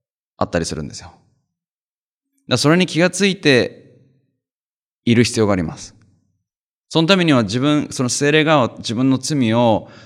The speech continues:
その示すときに、「ああ、そうです」って。聖霊の罪、聖霊が罪を示してくださったときに同意する必要がありますよ。認める必要があります。「いや、でも」とかって。「次は」とかって言って、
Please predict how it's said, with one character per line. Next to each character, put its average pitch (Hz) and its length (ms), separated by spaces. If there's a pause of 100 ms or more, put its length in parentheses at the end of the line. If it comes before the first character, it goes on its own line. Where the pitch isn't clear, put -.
そ - 100
の 104 80
示 120 300
す - 40
と 98 100
き 82 100
に、 107 500 (140)
「あ 135 300
あ、 - 20
そ 160 200
う 156 40
で 143 80
す」 - 200
っ - 40
て。 - 260 (640)
聖 139 220
霊 151 100
の 156 140
罪、 151 420
聖 143 160
霊 139 80
が 147 60
罪 160 200
を 131 60
示 147 220
し - 40
て 131 60
く - 40
だ 113 100
さ 139 100
っ 117 40
た 117 80
と 113 120
き 107 80
に 110 120
同 117 220
意 147 40
す 165 100
る 151 80
必 151 120
要 143 60
が 135 60
あ - 20
り 131 60
ま 120 100
す - 80
よ。 - 100 (200)
認 110 240
め 156 100
る 143 100
必 135 140
要 120 40
が 104 60
あ - 20
り 90 60
ま 78 120
す。 - 160 (600)
「い 131 80
や、 185 140
で 180 160
も」 185 200
と 101 100
か 82 80
っ - 100
て。 - 140 (840)
「次 190 300
は」 175 140
と 123 80
か 110 80
っ - 20
て 85 40
言 95 80
っ - 20
て、 92 60